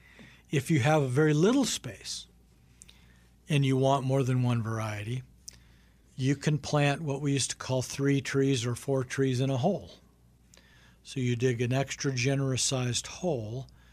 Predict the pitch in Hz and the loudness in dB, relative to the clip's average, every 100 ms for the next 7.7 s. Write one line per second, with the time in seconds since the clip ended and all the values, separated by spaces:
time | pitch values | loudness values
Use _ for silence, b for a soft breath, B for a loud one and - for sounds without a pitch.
0 | b b b b b - 139 - 170 147 | b b b b b -4 -2 -2 0 2
1 | 151 135 247 214 160 156 - - - _ | 2 2 4 4 4 2 2 -8 -20 _
2 | _ _ - 160 147 107 131 131 - - | _ _ 0 2 2 0 -2 -2 -8 -20
3 | _ - 147 160 156 127 139 120 113 135 | _ -6 0 2 0 2 2 2 2 4
4 | 135 113 104 101 98 101 - - 131 131 | 4 0 -4 -10 -12 -16 -10 -4 0 2
5 | 135 135 131 131 127 131 147 147 - b | 2 0 0 -2 0 4 4 2 -2 b
6 | b b b b _ _ _ _ _ _ | b b b b _ _ _ _ _ _
7 | _ _ - - 147 165 | _ _ -8 -2 0 0